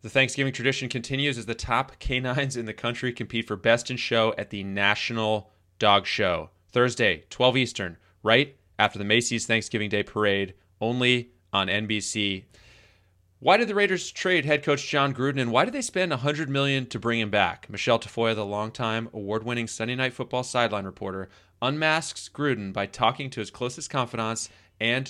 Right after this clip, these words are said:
to Chucky himself. Download Sports Uncovered, Jon Gruden, the coach worth trading for, wherever you listen to podcasts.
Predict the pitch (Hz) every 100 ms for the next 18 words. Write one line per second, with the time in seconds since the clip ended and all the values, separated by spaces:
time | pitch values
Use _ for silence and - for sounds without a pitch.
0 | - - 98 - 110 - 120 120 113 107
1 | 73 - - _ _ _ - 120 123 117
2 | - 135 143 - 135 135 135 131 139 127
3 | _ 98 117 139 139 127 151 160 160 -
4 | _ _ - - 165 220 - 170 - -
5 | 160 117 - 101 101 - _ _ _ 107
6 | - 107 131 135 _ - 104 101 110 101
7 | 95 85 - 107 - -